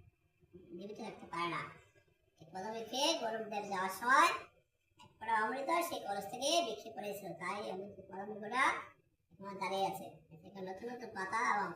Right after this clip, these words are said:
ফুলে পরিপূর্ণ। আর তোমরা একটু দূরে যাও, আমার একটা ভগবান শ্রীকৃষ্ণের একটা লীলা কথা উদ্দেশ্য হলো যে কালিয়ানাগকে আজকে দমন করতে হবে।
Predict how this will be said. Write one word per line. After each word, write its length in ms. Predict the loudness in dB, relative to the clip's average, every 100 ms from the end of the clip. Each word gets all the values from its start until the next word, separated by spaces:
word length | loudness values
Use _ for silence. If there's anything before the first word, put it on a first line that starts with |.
| -8
ফুলে 300 | -8 -6 -8 -12 -10 -10 -10 -16 -18 -20 _ -20 _ _ _ -12
পরিপূর্ণ। 420 | -10 -8 -10 -12 -18 _ _ _ _ _ _ _ -6
আর 160 | -4 2
তোমরা 180 | 6 8
একটু 240 | 8 6
দূরে 180 | 8 10
যাও, 120 | 12
আমার 200 | 10 8
একটা 160 | 6 4
ভগবান 320 | 6 6 6
শ্রীকৃষ্ণের 360 | 2 0 2
একটা 140 | 2 4
লীলা 540 | 4 4 6 6 2
কথা 260 | -4 -2 -2
উদ্দেশ্য 260 | -2 -4 -2
হলো 380 | 2 4 2
যে 120 | -2 0
কালিয়ানাগকে 480 | 2 2 0 -2
আজকে 280 | 0 0 -2
দমন 280 | -4 -2 -2
করতে 260 | -4 -6
হবে। 140 | -12